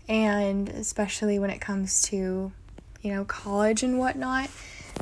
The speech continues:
And so a friend, the same friend that gave me this, um, book for Christmas, the thirty-three Days of Merciful Love, was saying, "Why don't you start a novena to Saint Gianna, you know?"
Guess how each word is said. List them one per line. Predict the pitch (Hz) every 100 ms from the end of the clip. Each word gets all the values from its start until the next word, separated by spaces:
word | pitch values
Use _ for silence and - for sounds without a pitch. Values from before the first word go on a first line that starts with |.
| -
And | 220 220
so | 214 220 208 202 196
a |
friend, | 202 - 208 208 208 220 226 220
the | 214
same | - 208
friend | 208 202 208
that | 202 -
gave | 196 196
me | 196
this, | 190 190 - - -
um, | 208 202 202 208 214
book | 226 -
for | 214
Christmas, | - 285 - 214 208
the | - 208
thirty-three | 208 208 202 208
Days | 196 196
of | 208
Merciful | 196 - 196
Love, | 214 214
was | 208
saying, | 208 202
"Why | 208 240
don't | 277 285
you | 294 285 277 277 269 - - - -
start | - 262
a | 262
novena | 262 247 247 254 254 247
to | - - 240 240 240
Saint | - 247 240
Gianna, | - 240 254 220 -
you | 220
know?" | 208 202 208